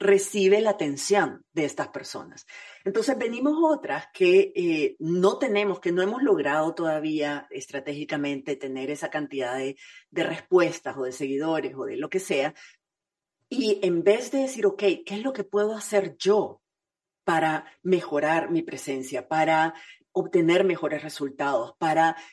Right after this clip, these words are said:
conseguir una promoción, para generar más ingresos, para tener relaciones más horizontales de respeto, de equidad, etcétera? ¿Qué es lo que puedo hacer yo para lograr eso?". En vez de preguntarnos eso,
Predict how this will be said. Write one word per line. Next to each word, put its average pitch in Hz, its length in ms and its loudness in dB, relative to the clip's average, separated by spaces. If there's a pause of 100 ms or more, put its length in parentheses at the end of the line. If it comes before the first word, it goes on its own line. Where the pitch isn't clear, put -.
conseguir 185 540 6
una 170 180 2
promoción, 139 580 -6
para 175 400 2 (320)
generar 180 560 4
más 165 200 0
ingresos, 151 680 -6 (260)
para 180 720 0
tener 190 320 4
relaciones 170 600 -2
más 151 420 -2 (320)
horizontales 160 800 2
de 151 80 0
respeto, 147 580 -4
de 147 100 0
equidad, 143 480 -2
etcétera? 143 520 -6
¿Qué 220 120 -10
es 240 80 -8
lo 269 120 -2
que 190 120 -2
puedo 196 320 2
hacer 170 420 -4
yo 196 300 6
para 190 200 0
lograr 147 360 -4
eso?". - 440 -6
En 165 220 -4
vez 208 220 -2
de 269 80 -2
preguntarnos 175 720 -2
eso, - 340 -14